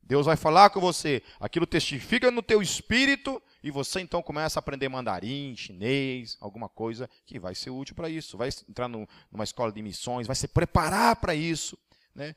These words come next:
Vai trabalhar, vai levantar mantimento, amém? É isso aí. Agora, Deus tem chamado você pra China, você cruza os braços, fica esperando, sei lá como que isso aconteça, de alguma forma, não vai acontecer nunca.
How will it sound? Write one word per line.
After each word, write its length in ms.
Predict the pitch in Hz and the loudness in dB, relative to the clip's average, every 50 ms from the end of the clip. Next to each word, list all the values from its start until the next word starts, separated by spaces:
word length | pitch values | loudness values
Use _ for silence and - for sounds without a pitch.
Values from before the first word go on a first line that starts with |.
| _ _ - | _ _ -2
Vai 140 | 147 156 - | 0 0 0
trabalhar, 800 | - 170 165 156 147 139 143 165 180 185 180 170 - - - - | 2 2 4 4 6 4 4 2 4 4 4 4 2 0 -4 -2
vai 100 | - 156 | 0 0
levantar 320 | 165 160 165 147 - 170 165 | 0 0 -2 0 0 0 -2
mantimento, 840 | 156 151 147 156 - - 147 127 143 170 180 180 175 170 - 156 135 - | -2 -4 -6 -6 -6 -8 -6 -2 0 0 0 0 -2 -4 -8 -14 -10 -4
amém? 420 | 131 143 147 180 233 277 277 269 - _ _ _ - | -2 0 2 4 4 4 4 2 -6 _ _ _ -6
É 120 | - 196 | -6 -6
isso 160 | 233 - 294 | -2 2 4
aí. 240 | 294 294 294 285 - - _ _ _ _ _ _ _ _ _ | 4 4 4 2 0 -6 _ _ _ _ _ _ _ _ _
Agora, 320 | - 208 214 214 208 175 - - _ | -4 0 2 2 2 2 -2 -4 _
Deus 280 | - 156 208 233 226 - | 4 6 8 8 8 8
tem 120 | - 220 | 6 2
chamado 220 | - 202 226 226 214 | 2 2 2 4 4
você 180 | 220 - 220 | 2 2 0
pra 200 | 208 - 220 196 | 2 4 4 4
China, 360 | - - 202 214 214 185 151 | 4 2 -2 -2 -2 -2 -2
você 240 | 147 165 165 - 175 | -2 -2 -2 -4 -6
cruza 320 | - - - 180 208 190 175 | -8 -8 -8 -6 -6 -6 -6
os 80 | 165 | -6
braços, 300 | 147 165 170 170 160 - | -4 -4 -2 -2 -2 -4
fica 160 | - - - | -6 -12 -12
esperando, 460 | 165 - - 160 143 151 156 143 123 - | -10 -10 -8 -6 -6 -6 -6 -8 -10 -12
sei 160 | - - 127 | -10 -10 -8
lá 160 | 120 113 113 | -6 -6 -8
como 240 | - - 120 113 104 | -8 -10 -12 -12 -12
que 100 | - 110 | -12 -12
isso 140 | 107 - 95 | -12 -12 -14
aconteça, 540 | - - 85 - - 147 - - - - - | -16 -16 -18 -16 -14 -14 -14 -14 -14 -16 -16
de 80 | 95 | -16
alguma 180 | 95 95 101 - | -16 -14 -16 -16
forma, 240 | - - 120 139 151 | -14 -14 -14 -14 -14
não 60 | 151 | -14
vai 60 | 170 | -14
acontecer 280 | - - - - - 254 | -14 -12 -8 -4 -4 -4
nunca. 480 | 277 294 233 269 294 - - - - | -2 2 2 2 2 2 -2 -16 -20